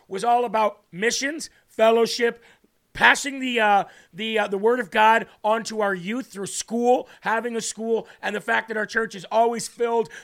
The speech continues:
We always, we're, we're getting more people. We have a beautiful worship group. We have a wonderful congregation of fellowship. That's why I'm there, but not because I'm Baptist. I'm Christ's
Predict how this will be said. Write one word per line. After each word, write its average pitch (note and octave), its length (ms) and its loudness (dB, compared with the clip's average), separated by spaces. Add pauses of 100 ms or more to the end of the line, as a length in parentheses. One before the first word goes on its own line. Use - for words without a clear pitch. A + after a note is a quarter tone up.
We F#3+ 120 -6
always, A#3 420 0
we're, G#3 260 -2
we're A3 80 -2
getting A3+ 300 0
more A#3+ 200 0
people. A#3 520 -2 (180)
We G#3 140 -4
have G3 240 0 (260)
a F3+ 60 -8
beautiful A3 440 -6
worship A#3+ 460 -2
group. A3+ 300 -2 (180)
We F#3 140 -8
have G3+ 320 2 (180)
a F3 80 -6
wonderful A3 580 -2
congregation G#3+ 720 -6
of F3+ 120 -6
fellowship. G#3 420 -6
That's C#4 260 -4
why G3+ 160 -2
I'm F3+ 120 -4
there, D#3+ 140 -4 (220)
but C4 120 -6
not E4 200 -2
because G#3+ 280 -8
I'm F3 140 -4
Baptist. F#3+ 520 -4 (320)
I'm C4+ 240 -4
Christ's - 800 -8